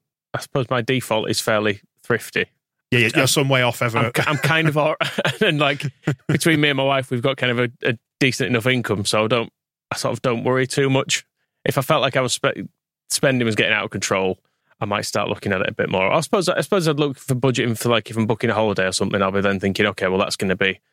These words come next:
Speaker 1: an amount due now, an amount due in six months or whatever." I, I suppose I look at that sort of stuff for budgeting just to make sure there's gonna be,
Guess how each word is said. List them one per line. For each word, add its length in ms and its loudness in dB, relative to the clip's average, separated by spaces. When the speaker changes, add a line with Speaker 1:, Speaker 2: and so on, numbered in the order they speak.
Speaker 1:
an 80 -2
amount 320 0
due 220 2
now, 440 0
an 80 0
amount 320 -2
due 340 0
in 100 -6
six 280 -2
months 280 2
or 80 2
whatever." 280 2
I, 60 0
I 40 0
suppose 280 0
I 40 2
look 200 0
at 60 0
that 160 -2
sort 180 -2
of 60 -4
stuff 200 -4
for 100 -10
budgeting 340 0
just 160 0
to 60 0
make 160 2
sure 180 2
there's 140 0
gonna 200 2
be, 220 -2